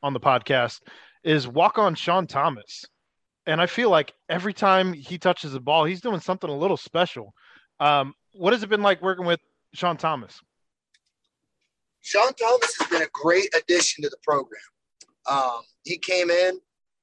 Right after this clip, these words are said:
Speaker 2: great, great young man, um, obviously raised the right way, comes from a great, uh, school, and just, again, another guy that came in, you know, didn't say a word, just kinda put his head down, worked,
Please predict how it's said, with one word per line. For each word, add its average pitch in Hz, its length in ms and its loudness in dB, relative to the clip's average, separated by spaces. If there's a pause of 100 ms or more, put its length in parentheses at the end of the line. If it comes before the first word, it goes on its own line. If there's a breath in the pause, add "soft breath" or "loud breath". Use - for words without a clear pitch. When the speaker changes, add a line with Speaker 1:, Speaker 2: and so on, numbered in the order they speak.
(140)
Speaker 2:
great, 170 360 -2 (220)
great 165 240 -2
young 180 260 -2
man, 170 380 -2 (480)
um, 135 260 -6
obviously 151 440 -4
raised 151 360 -2
the 156 80 -6
right 156 240 2
way, 151 340 0
comes 160 300 -10
from 147 120 -12
a 135 40 -8
great, 151 360 -6 (440)
uh, 127 220 0
school, 165 640 0 (800)
and 147 120 -10
just, 156 320 -4
again, 180 280 -2
another 165 320 0
guy 170 240 -2
that 156 160 -6 (140)
came 175 260 -4
in, 196 260 -2 (160)
you 143 80 -10
know, 160 140 0
didn't 170 260 -4
say 170 220 0
a 165 100 4
word, 165 340 2
just - 220 -12
kinda 156 160 -4
put 160 140 -4
his 156 140 -6
head 156 200 -2
down, 160 320 0
worked, 175 400 -2